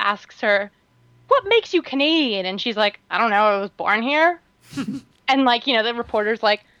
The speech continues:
Speaker 1: "That's not an answer. That's not a thing you can say." Anyways, so she kind of, like, spends this story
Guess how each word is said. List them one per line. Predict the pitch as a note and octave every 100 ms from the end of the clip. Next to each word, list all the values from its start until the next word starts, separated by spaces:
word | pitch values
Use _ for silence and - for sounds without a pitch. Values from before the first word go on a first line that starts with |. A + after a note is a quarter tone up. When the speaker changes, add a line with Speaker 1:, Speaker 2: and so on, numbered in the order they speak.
| _
Speaker 1:
"That's | _
not | A4+ C#5
an | C#4+ -
answer. | F3 - C4 D4+ F4 -
That's | D4 -
not | B4
a | D#4+
thing | - G#3
you | G3
can | G#3 F3+
say." | - - F3+ C4+ E4 _ _ _ - - _ _
Anyways, | D4+ D#4 A3 G#3 _ _
so | - B3 A#3+
she | - -
kind | F4
of, | D4+
like, | C#4 A#3+ _ _ _
spends | - C4 C4
this | A#3 A3+
story | - C4 A3+ A3+ A3+